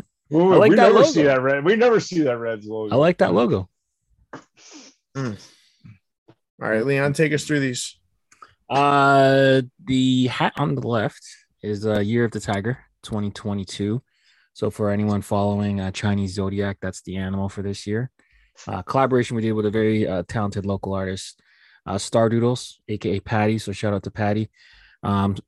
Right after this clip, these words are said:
Speaker 2: the one on the right's the one I'm wearing. Uh, it's a second version of the Double Dragon that we did with, uh, Trash Bag Ghost. Um, really, really talented, um, artist. He's actually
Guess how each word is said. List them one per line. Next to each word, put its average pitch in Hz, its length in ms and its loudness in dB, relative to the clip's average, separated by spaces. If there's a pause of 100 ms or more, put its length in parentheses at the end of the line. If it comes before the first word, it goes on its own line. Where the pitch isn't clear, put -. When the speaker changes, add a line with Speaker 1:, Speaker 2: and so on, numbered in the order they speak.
(220)
Speaker 2:
the 117 80 2
one 139 140 6
on 147 60 6
the 127 60 4
right's 135 300 4
the 135 60 2
one 131 100 4
I'm 127 160 4
wearing. 147 380 2 (140)
Uh, 113 40 2
it's 110 140 0
a 104 40 -6
second 120 340 0
version 120 360 2
of 110 80 2
the 104 80 0
Double 104 260 2
Dragon 113 440 0 (200)
that 98 140 -4
we 101 100 -4
did 104 240 0
with, 98 260 -4
uh, 92 140 -2
Trash 101 260 -4
Bag 107 180 -2
Ghost. 113 300 -2 (600)
Um, 92 480 -10 (300)
really, 107 180 4
really 104 220 2
talented, 98 420 -4 (560)
um, 95 480 -4 (720)
artist. 135 320 4
He's 131 140 2
actually 175 580 6